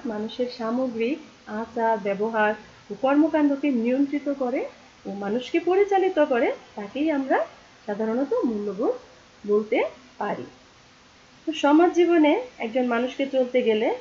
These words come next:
সেই মানুষের ব্যক্তিগত ও সমষ্টিগত আচার, ব্যবহার ও কর্মকাণ্ড যে সকল সামাজিক নীতিমালার মাধ্যমে পরিচালিত হয় ও নিয়ন্ত্রিত হয়, তাদের সমষ্টিকে আমরা সামাজিক মূল্যবোধ বলতে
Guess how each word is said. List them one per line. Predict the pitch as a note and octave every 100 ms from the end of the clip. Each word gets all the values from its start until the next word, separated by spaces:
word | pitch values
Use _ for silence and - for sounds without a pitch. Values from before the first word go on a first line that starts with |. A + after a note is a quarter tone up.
| - -
সেই | C4
মানুষের | B3+ A#3 C4+ C#4 C4+ A#3+
ব্যক্তিগত | A3+ B3+ - D4+ D4 D4 B3+ G4 - -
ও | A3
সমষ্টিগত | - B3 D4+ D#4 F4 F4 F4
আচার, | C4+ A#3+ A#3 B3+
ব্যবহার | G#3 A3 G#3+ A#3 A3 G#3+ A3 - - -
ও | G#3 G3+
কর্মকাণ্ড | C4 C#4 D4 C#4 B3+ G#3+ B3 G#3+
যে | A#3+ D4
সকল | - D4 D4+ C4+ E4+
সামাজিক | - A#3+ C4+ C#4 C#4+ C#4 -
নীতিমালার | A#3 A#3 B3+ B3 A#3 A3+
মাধ্যমে | G#3 G3+ F#3+ B3 A3+ D4 - -
পরিচালিত | A#3+ B3+ C4+ C4 C4 A3
হয় | G#3 G#3
ও | G3+
নিয়ন্ত্রিত | G#3+ A3 A3+ A3 A#3
হয়, | A3 G#3 A4+ - - - - -
তাদের | A3+ A#3 D4+ E4+ G4+
সমষ্টিকে | - B3 C#4 E4+ - F#4 E4+
আমরা | B3+ G#3+ G#3+ G4 - - -
সামাজিক | A3+ B3 B3 C4 A#3
মূল্যবোধ | A3 A3 G#3 D#4 B4 - - - - _ -
বলতে | G3+ G3 F#3+